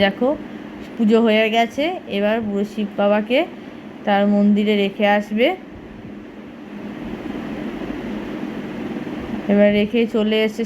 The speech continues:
সব সন্ন্যাসীরা। এসে দেখো এখানে বলে, এখানে একটা শিব ঠাকুরের মূর্তি আছে, সেই সা-, সেইখানে সবাই মিলে প্রার্থনা করছে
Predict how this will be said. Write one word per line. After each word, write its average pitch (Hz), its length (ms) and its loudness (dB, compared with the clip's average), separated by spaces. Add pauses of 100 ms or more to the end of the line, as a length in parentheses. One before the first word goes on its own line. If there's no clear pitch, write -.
সব 214 100 2 (100)
সন্ন্যাসীরা। 208 460 2 (120)
এসে 202 240 0
দেখো 208 160 0 (120)
এখানে 202 260 0 (1400)
বলে, 202 200 6 (160)
এখানে 214 200 2
একটা 214 180 0
শিব 226 180 0 (260)
ঠাকুরের 220 380 0
মূর্তি 208 300 2 (140)
আছে, 220 220 0 (640)
সেই 220 200 2 (120)
সা-, 202 280 0
সেইখানে 208 420 4 (220)
সবাই 202 280 4 (100)
মিলে 208 160 4 (100)
প্রার্থনা 196 420 0 (100)
করছে 175 400 -6